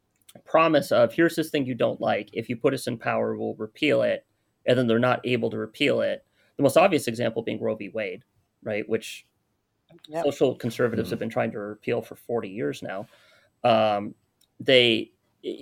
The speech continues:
Speaker 1: but they, it never happens. And so their base loses trust in them and says, "Well, you guys can't do anything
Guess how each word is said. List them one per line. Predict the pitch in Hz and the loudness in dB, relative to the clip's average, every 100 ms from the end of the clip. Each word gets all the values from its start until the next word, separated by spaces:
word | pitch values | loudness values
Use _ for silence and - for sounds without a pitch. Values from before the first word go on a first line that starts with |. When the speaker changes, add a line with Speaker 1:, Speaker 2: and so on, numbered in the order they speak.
| 80 - - 127 | -16 -14 -6 4
Speaker 1:
but | 135 | 4
they, | 131 | 4
it | - 131 | 2 4
never | 147 143 | 6 4
happens. | 123 190 180 120 117 117 | 2 2 2 0 -4 -6
And | 117 | -2
so | 123 | 0
their | 123 127 | 0 -2
base | - 156 160 156 - - _ | 0 2 2 -2 -12 -20 _
loses | 127 120 113 | -6 -4 -6
trust | - - 147 - | 0 4 4 2
in | 113 | -4
them | 107 | -4
and | 110 | -4
says, | - 113 117 | 0 0 0
"Well, | 117 | -4
you | 120 | -2
guys | 127 120 - | 0 0 0
can't | 117 107 - | -6 -6 -2
do | 151 156 | 0 0
anything | 117 110 123 101 101 | -2 -4 -6 -8 -10